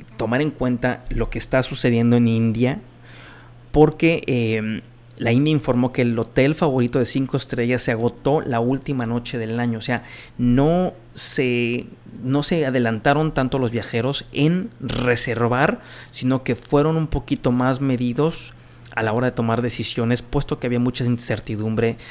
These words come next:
en los mercados, había mucha incertidumbre por esta recesión.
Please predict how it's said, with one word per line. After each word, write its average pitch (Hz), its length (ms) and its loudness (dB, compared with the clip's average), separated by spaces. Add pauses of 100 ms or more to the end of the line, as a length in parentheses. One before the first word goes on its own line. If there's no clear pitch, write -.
(240)
en 113 140 -2
los 107 160 -4
mercados, 120 640 0
había 110 160 -2
mucha 113 260 -2
incertidumbre 113 640 -4
por 110 200 -4
esta 123 280 0
recesión. 113 800 -2